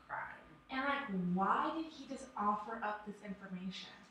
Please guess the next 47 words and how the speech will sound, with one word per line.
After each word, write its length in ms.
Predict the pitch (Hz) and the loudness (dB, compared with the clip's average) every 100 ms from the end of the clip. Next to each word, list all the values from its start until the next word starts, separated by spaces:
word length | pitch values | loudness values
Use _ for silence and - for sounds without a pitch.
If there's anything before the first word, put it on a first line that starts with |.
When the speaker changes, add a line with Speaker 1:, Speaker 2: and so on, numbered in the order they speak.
| - | 6
Speaker 1:
I 100 | 202 | 8
don't 160 | 196 196 | 10 10
know. 240 | 240 - 320 | 10 8 8
Speaker 2:
Nobody 400 | 330 - 311 262 | 8 8 4 0
needed 220 | 247 - | -2 -2
to 160 | 226 214 | -2 2
know 240 | 202 196 | 2 4
Speaker 1:
No 220 | 170 185 | 6 8
Speaker 2:
the 40 | 175 | 8
Speaker 1:
one 120 | 170 | 8
needed 120 | 165 151 | 4 2
to 60 | |
Speaker 2:
sick 220 | - - | 2 4
Speaker 1:
know 120 | 175 175 | 4 2
this. 100 | - | 4
Speaker 2:
thoughts 380 | 170 170 - | 6 6 2
going 260 | 208 208 208 | 0 0 0
on 180 | 190 196 190 | 0 -2 -2
in 80 | |
your 100 | 185 | -2
head. 360 | 175 - - 175 | -4 -6 -6 2
Speaker 1:
Yeah. 460 | 185 175 175 - - - - - - - | 8 12 12 10 6 -4 -16 -20 -20 -6
Do 80 | |
you 60 | 233 | -2
think, 240 | 208 277 - - | 0 -2 -4 -2
like, 360 | 208 - - - - - | 6 6 4 -2 -8 4
that 240 | 151 151 | 6 6
makes 180 | 151 - | 2 -4
you 80 | 160 | -2
sound 300 | 151 143 - - | 0 0 -4 -12
interesting? 760 | 233 240 - 277 269 269 262 240 | -8 -8 -6 -2 0 0 -2 0
Like, 280 | 196 170 - | 2 2 0
you're 80 | 165 | 0
trying 180 | 160 | 4
to 60 | 160 | 4
be 40 | 262 | 6
Speaker 2:
Well, 140 | 277 | 6
Speaker 1:
provocative? 680 | 262 240 - 233 247 254 254 | 8 8 6 4 0 2 2
Speaker 2:
he 80 | 190 | 6
Speaker 1:
Like, 340 | - - - | 6 6 0
Speaker 2:
thinks 380 | 320 339 - - | -2 -4 -4 -10
he's 220 | 277 254 | -6 -2
Speaker 1:
what 440 | 214 254 311 320 - | 2 6 6 4 0
narrative 580 | 202 202 208 196 170 - | 2 4 6 6 4 4
are 100 | 151 | 0
you 100 | 147 | 0
creating? 520 | - 151 135 - - | -6 -6 -4 -6 -10